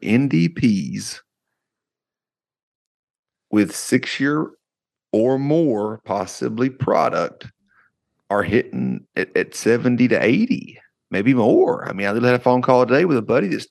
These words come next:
getting ready to, to launch a brand. And he was asking me different questions on, "What do you think?" and this and that. And, you know, at some point, pricing came up. And I was like, "Well, nobody likes to talk about it, but, you know, I don't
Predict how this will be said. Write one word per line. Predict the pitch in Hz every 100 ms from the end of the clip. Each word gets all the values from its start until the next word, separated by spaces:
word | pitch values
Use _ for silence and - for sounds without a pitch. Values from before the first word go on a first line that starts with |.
| -
getting | 69
ready | 104 120 127
to, | 117 120
to | 113 113
launch | 101 107 131 117
a |
brand. | 101 - 330 - - - _ _ _ - _ _ _ _
And | 92
he | 104
was | 104
asking | 101 113 120
me |
different | 123 117 -
questions | 120 123 123
on, | 110
"What | 101
do | 120
you |
think?" | 120 160 -
and | - 104
this | 117 -
and | 73
that. | - - - -
And, | 98 95
you |
know, | 104
at | -
some | - 107
point, | 131 -
pricing | 147 196 269 277
came | - 120 101
up. | 90 -
And | -
I |
was | 104
like, | 104
"Well, | 117
nobody | 131 139 127
likes | 117
to | -
talk | - 113 247
about | - 87 87
it, | - -
but, | - 104 - _ _ _ _ _ _ _ _ _ _ _ _ _ _
you | - 98
know, | 95 180 - - _ _ _ _ _ -
I | 113
don't | 123 -